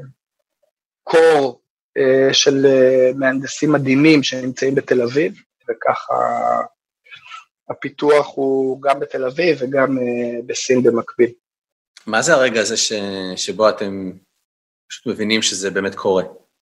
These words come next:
Speaker 2: יש איזה, יש איזה אירוע שאתה יכול לומר עליו, רוצים לך את האצבע ש-, ש-,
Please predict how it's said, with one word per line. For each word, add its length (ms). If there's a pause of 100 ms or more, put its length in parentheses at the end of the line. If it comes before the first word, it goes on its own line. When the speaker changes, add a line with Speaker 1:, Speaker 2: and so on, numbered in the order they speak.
(220)
Speaker 2:
יש 160
איזה, 420
יש 200
איזה 500
אירוע 360
שאתה 160
יכול 220
לומר 240
עליו, 260 (800)
רוצים 200
לך 120
את 60
האצבע 240
ש-, 120 (120)
ש-, 140